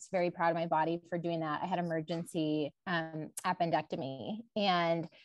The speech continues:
during the post-op, the doctor said,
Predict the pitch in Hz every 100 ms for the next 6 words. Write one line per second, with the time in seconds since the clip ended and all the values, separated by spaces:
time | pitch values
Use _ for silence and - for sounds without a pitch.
0 | - _ - 214 190 175 226 240 - 196
1 | 180 175 - 175 170 156 160 - 175 -
2 | 175 165 160 160 160